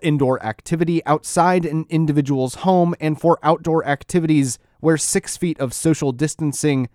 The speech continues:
cannot be maintained." Pressed on why she believes the mask mandate helped spread the virus in her area, Susan responded, quote,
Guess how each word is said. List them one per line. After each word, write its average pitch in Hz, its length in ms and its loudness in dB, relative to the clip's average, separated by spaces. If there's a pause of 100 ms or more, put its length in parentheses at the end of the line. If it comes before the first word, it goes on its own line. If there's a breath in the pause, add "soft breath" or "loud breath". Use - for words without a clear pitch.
(160)
cannot 160 420 0
be 117 160 -4
maintained." 110 760 -4 (360)
Pressed 208 380 2
on 151 240 2
why 139 240 6
she 156 200 0
believes 143 520 2
the 143 100 2
mask 143 440 0
mandate 143 500 2
helped - 280 -2
spread 160 400 2
the 151 80 4
virus 143 360 4
in 135 160 -4
her 123 220 -4
area, 165 320 6
Susan 156 340 0
responded, 151 640 2
quote, 156 320 2